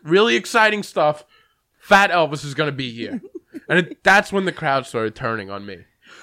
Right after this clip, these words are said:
They're like, "Fat Elvis? Who is Fat Elvis?" And I'm like, in my head, I'm like, "I don't know who Fat Elvis is either, but I'm gonna promote the shit out of Fat Elvis." So I'm like, "He's great. You know, he eats. He's gonna sing. He's gonna dance. He's gonna die in a toilet. He's gonna do,"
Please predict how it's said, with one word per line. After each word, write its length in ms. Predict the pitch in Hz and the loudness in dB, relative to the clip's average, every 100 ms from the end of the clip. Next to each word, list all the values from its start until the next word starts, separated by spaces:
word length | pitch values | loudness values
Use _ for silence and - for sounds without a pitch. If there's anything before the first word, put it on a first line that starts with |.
| - | -6
They're 120 | 156 156 | -2 0
like, 200 | 156 - | 0 -2
"Fat 340 | - 147 170 | 0 2 4
Elvis? 680 | 147 175 131 104 262 240 285 302 247 359 | 4 2 2 -6 -10 -12 -12 -10 -10 -8
Who 180 | 151 196 | -6 -6
is 140 | 220 | -6
Fat 340 | - 151 165 | -2 2 2
Elvis?" 500 | 147 160 156 98 - - _ _ | 2 0 -2 -8 -20 -20 _ _
And 160 | 135 165 | 0 4
I'm 180 | 185 190 | 4 4
like, 240 | 185 170 | 2 0
in 100 | 170 | -4
my 140 | 165 | -2
head, 160 | 165 175 | 0 0
I'm 80 | 156 | 0
like, 120 | 127 | -2
"I 140 | 123 | 0
don't 80 | 196 | 2
know 120 | 151 | 2
who 60 | 120 | -2
Fat 260 | - 143 131 | 0 0 0
Elvis 280 | 127 120 | -2 -4
is 120 | 135 139 | -6 -2
either, 220 | 185 123 | -2 -2
but 140 | 127 | -2
I'm 120 | 143 165 | -2 0
gonna 120 | 147 | -4
promote 400 | - 143 156 147 | -8 -6 -6 -6
the 80 | 110 | -12
shit 300 | - 180 160 | -4 0 0
out 160 | 107 | -2
of 60 | 110 | -8
Fat 260 | - 131 143 | -4 0 2
Elvis." 300 | 135 311 247 370 320 - 349 - | 2 0 -8 -10 -12 -14 -18 -4
So 100 | 180 | 0
I'm 60 | 208 | 2
like, 120 | 226 | 4
"He's 200 | 240 180 | 2 -2
great. 420 | 277 285 202 160 | 0 2 2 0
You 80 | 202 | 2
know, 160 | 214 | 4
he 100 | 220 | 2
eats. 380 | 220 277 247 170 | 0 0 -2 -4
He's 140 | 190 190 | -8 -2
gonna 180 | 233 214 | -2 -2
sing. 360 | - 269 220 | -2 0 0
He's 140 | 190 175 | -2 0
gonna 200 | 226 214 | -2 0
dance. 480 | 269 240 196 135 | 2 2 2 -4
He's 140 | 180 175 | -12 -8
gonna 200 | 214 208 | -4 -2
die 320 | 226 220 220 | 4 4 4
in 80 | 214 | 0
a 40 | |
toilet. 520 | 202 254 240 208 135 | -4 -2 0 0 -2
He's 120 | 131 151 | -6 -4
gonna 160 | 208 | -4
do," 120 | 190 | -4